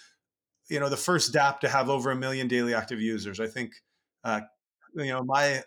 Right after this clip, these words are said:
my bet is in the gaming space. There's just so many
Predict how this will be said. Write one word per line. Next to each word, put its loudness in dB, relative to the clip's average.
my 2
bet 2
is 0
in -2
the 0
gaming -2
space. 0
There's -6
just 0
so -2
many -4